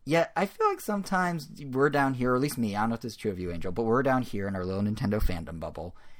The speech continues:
And, you know, we follow every move and every minute thing that Nintendo does.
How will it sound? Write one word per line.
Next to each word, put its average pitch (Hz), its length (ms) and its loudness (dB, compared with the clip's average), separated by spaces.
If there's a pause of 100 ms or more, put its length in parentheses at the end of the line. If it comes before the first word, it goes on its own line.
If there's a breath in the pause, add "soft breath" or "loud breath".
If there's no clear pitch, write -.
(260 soft breath)
And, 101 440 -2
you 113 80 4
know, 95 80 -2
we 92 80 -4
follow 98 260 -4
every 98 200 -2
move 95 360 0
and 92 100 -4
every 95 220 -6
minute 92 420 -6
thing 95 180 -2
that - 120 -6
Nintendo 95 320 -6
does. 90 280 -6